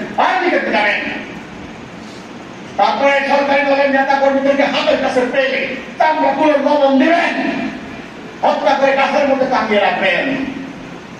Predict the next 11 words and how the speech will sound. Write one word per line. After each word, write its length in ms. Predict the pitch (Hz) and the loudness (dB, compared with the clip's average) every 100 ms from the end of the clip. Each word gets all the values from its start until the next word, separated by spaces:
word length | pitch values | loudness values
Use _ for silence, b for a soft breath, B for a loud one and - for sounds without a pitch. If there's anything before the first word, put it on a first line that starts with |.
| - | 0
পাড়ায় 340 | 254 311 294 277 | 2 4 2 2
পাড়ায় 300 | 302 285 277 277 - - | 2 4 2 0 -4 -2
হানাহানি 460 | - 339 330 277 262 | 0 2 2 0 2
করবেন, 260 | 254 240 226 | 2 2 0
মারামারি 420 | 226 277 262 233 226 | 0 2 2 2 2
করবেন। 280 | 240 202 - - - - - - | 2 2 0 -6 -8 -12 -10 -2
কিন্তু 320 | 262 254 254 | 2 2 4
মনে 180 | 240 254 | 4 4
রাখবেন, 720 | 285 302 339 359 - - - - - - - - - - | 2 2 2 2 0 -2 -4 -6 -10 -12 -14 -14 -16 -2
আদর্শ 600 | - 254 311 - 302 - | 0 2 2 4 2 2
ছাড়া, 260 | 262 254 | 2 2